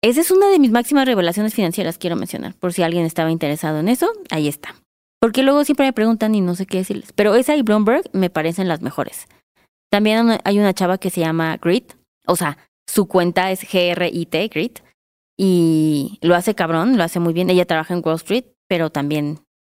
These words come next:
o sea, si quieren ser ese tipo de personas como de que se levantan en la mañana a ver los mercados financieros, pues háganlo menos de hueva y esa sería mi recomendación, ¿no?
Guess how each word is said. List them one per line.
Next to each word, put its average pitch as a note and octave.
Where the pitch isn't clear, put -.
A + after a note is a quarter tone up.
o D#3
sea, F3
si -
quieren F#3+
ser F#3
ese F#3
tipo E3+
de E3
personas D3+
como C3+
de G#2+
que E3+
se D#3+
levantan E3
en D3+
la D3
mañana D3+
a D#3+
ver C#3+
los D3
mercados D3+
financieros, D3+
pues A3
háganlo G#3
menos F#3
de E3+
hueva G3+
y D3+
esa D#3+
sería D3+
mi D#3+
recomendación, D3+
¿no? A3+